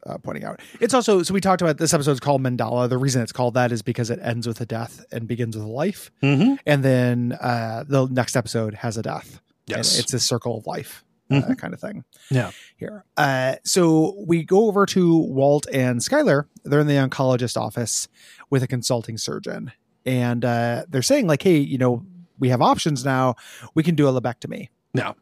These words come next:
Speaker 1: now. Uh,
Speaker 2: Yeah.
Speaker 1: your tumor has shrunk. Let's cut it out."
Speaker 2: Yeah.
Speaker 1: Uh, typically, they don't do this.
Speaker 2: No.
Speaker 1: Um, usually, once you've had a bunch of radiation, you are too weak,
Speaker 2: Mm-hmm.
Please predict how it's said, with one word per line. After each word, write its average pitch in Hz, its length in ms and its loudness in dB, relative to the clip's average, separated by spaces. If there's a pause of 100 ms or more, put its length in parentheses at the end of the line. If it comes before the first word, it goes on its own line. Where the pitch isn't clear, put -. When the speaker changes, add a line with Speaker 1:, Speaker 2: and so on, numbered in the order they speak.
Speaker 1:
now. - 300 -14 (320)
Uh, 120 60 0
Speaker 2:
Yeah. 120 140 0
Speaker 1:
your 127 100 2
tumor 135 300 0
has 123 80 -2
shrunk. 262 420 0
Let's 151 180 -2
cut 156 200 2
it 139 60 -2
out." - 260 -8 (200)
Speaker 2:
Yeah. 92 300 -8
Speaker 1:
Uh, 127 400 -2 (440)
typically, 208 520 4
they 139 120 4
don't 131 200 2
do 120 160 0
this. - 440 -6 (280)
Speaker 2:
No. 87 340 -2
Speaker 1:
Um, 123 680 0
usually, 160 840 4
once 139 320 0
you've 147 80 0
had 135 140 4
a - 20 2
bunch 127 160 -2
of 123 60 -4
radiation, 147 460 2
you 127 100 2
are 117 80 0
too 131 180 -2
weak, - 480 -10
Speaker 2:
Mm-hmm. 139 300 4